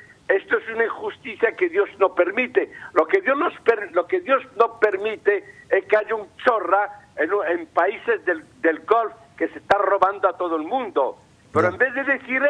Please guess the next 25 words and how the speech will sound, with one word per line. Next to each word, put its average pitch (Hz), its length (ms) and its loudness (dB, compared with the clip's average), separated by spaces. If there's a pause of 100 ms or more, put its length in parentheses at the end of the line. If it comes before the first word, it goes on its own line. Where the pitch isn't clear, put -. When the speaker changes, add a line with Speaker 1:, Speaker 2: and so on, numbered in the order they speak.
(140)
Speaker 1:
eso, 226 380 -2 (380)
dicen, 247 520 -4 (340)
"Ese 269 360 0
rey 262 560 -2
lo 190 140 0
ha 220 160 -4
puesto 254 380 -4
Occidente 254 960 -2 (200)
y 349 80 2
Occidente 247 600 0
es 233 120 -2
el 240 160 -2
que 240 100 -4 (200)
chupa 269 320 0
el 208 120 -4
dinero 233 420 0
del, 226 280 -4
del 220 140 0
petróleo 247 840 0 (260)
y 156 60 -4
el 190 80 0
Occidente 220 800 -2
es - 120 -14
el 220 160 -2
maldito 240 840 0